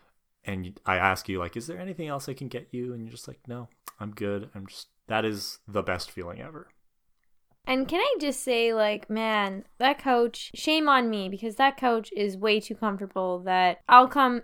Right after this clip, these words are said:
Speaker 2: you know, if I come over around, let's say, like, seven and I'm there till, like, eleven or twelve, like,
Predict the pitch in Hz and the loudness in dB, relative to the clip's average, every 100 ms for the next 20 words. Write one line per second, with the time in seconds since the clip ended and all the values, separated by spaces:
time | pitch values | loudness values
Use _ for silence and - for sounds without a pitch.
0 | - 277 233 220 233 226 226 214 202 196 | -4 0 2 2 0 -2 -2 -2 -2 -2
1 | 190 190 190 190 190 - 196 185 190 - | -2 -2 -4 -6 -10 -8 -8 -8 -10 0
2 | 262 233 233 226 220 214 190 185 190 196 | 2 2 -2 -4 -4 -4 -6 -6 -8 -6
3 | 190 190 208 185 180 180 - 214 196 190 | -8 -6 -4 -2 -2 -6 -8 -2 -2 -2
4 | 185 185 - 240 220 220 208 208 185 | -8 -10 0 4 6 6 4 -2 -2